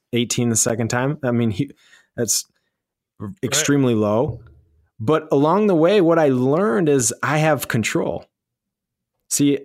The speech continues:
Speaker 1: for a long time, I thought all those failures were s-, somebody else's fault or didn't matter, or I needed someone else to help me.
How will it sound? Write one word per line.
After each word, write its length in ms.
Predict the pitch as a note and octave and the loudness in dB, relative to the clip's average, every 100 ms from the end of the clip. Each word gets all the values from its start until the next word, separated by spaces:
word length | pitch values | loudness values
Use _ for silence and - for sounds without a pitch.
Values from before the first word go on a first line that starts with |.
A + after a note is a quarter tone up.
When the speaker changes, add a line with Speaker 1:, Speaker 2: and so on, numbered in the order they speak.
| - | -12
Speaker 1:
for 180 | - C#3 | -2 2
a 60 | |
long 320 | B2+ C3 F3+ F#3 | 4 2 2 0
time, 280 | D3 C3 | 0 0
I 100 | B2 | 0
thought 240 | A#2 C3 A#2+ | 0 0 2
all 220 | B2 D3+ | 2 2
those 260 | D3+ A#2+ - | 2 2 -2
failures 580 | - C3+ C#3 B2 G#2 | 0 2 4 2 0
were 200 | F#2+ G#2 | 0 -2
s-, 420 | F#2+ - - - - - | 0 -2 -2 -4 -4 -2
somebody 380 | - C3 A2+ | -2 2 2
else's 340 | A2 A2+ G#2+ - | 2 0 -2 -2
fault 480 | - B2+ B2+ B2 - | 0 0 2 -2 -4
or 340 | G#2+ F#2+ F2 - _ _ - | -4 -4 -6 -10 _ _ -2
didn't 240 | A#2+ A2 | 0 2
matter, 540 | A2 B2 B2 B2 A#2 F2+ | 0 2 2 2 0 0
or 540 | G2+ G2+ G2 F#2+ F#2+ _ _ - | -2 -2 -2 -4 -6 _ _ -6
I 80 | G#2 | -2
needed 260 | A2 G#2 | -2 -2
someone 260 | - A2+ A2 | -2 -2 0
else 240 | G#2+ - | -2 -2
to 100 | G2 | -4
help 200 | F#2 B2+ | -2 -2
me. 280 | B2+ B2+ B2 | -2 -2 -6